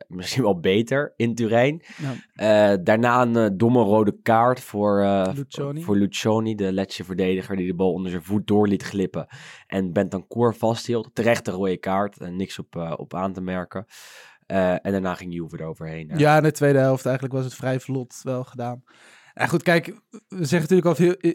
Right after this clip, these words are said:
Speaker 2: ja, heel veel langer dat dit natuurlijk het seizoen is dat Juve te kloppen is. En op basis van het spel is het ook gewoon echt niet goed. Ehm, maar wat Lecce deed, was op zich wel opvallend. Ehm, de meeste ploegen komen ook naar Turijn met gewoon, ja, wij gaan verdedigen.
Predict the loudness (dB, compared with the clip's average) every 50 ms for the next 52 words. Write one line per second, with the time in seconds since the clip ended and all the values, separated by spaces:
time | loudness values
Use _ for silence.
0 | _ _ -2 -2 0 2 2 0 2 2 2 2 2 2 2 2 -2 0 2 2
1 | 0 0 -2 -4 -2 -2 -2 0 -2 -6 -4 -2 -2 0 0 0 -2 -2 -2 0
2 | -2 -2 -2 -4 -8 -6 -2 0 -2 0 0 0 -2 -2 -2 -4 -6 -6 -6 _
3 | _ -20 _ -4 -2 -2 -2 -4 -6 -6 -6 -6 -6 -6 -4 -2 0 0 2 0
4 | 0 0 -2 -4 -2 -4 -4 -4 -4 -4 -4 -6 -4 -2 -2 -2 -2 -4 _ _
5 | _ _ _ _ -20 _ _ _ _ _ -8 -6 -4 -4 -2 -4 -4 -4 -6 -8
6 | -10 -12 _ _ _ _ -20 _ _ -2 2 2 4 4 2 0 _ _ _ _
7 | _ -2 2 2 2 2 2 2 4 4 6 4 2 -2 _ _ _ _ _ _
8 | _ _ -8 -2 0 0 2 0 -2 -4 -6 -4 -4 -4 -4 -4 -6 -10 -8 -8
9 | 0 0 0 0 2 2 2 4 4 2 -2 0 2 2 4 4 2 0 -2 -6
10 | -10 -14 -12 -8 -6 -6 -4 -4 -4 -4 -6 -6 -10 -14 -18 -20 -20 _ _ _
11 | _ -2 2 2 2 2 0 -4 0 2 2 2 2 2 4 4 4 4 4 4
12 | 2 2 2 2 2 4 6 6 6 4 4 2 0 0 0 0 0 0 2 0
13 | -2 -2 -4 -8 _ _ 0 0 2 2 2 0 0 2 2 2 4 4 2 0
14 | -2 -6 -6 -8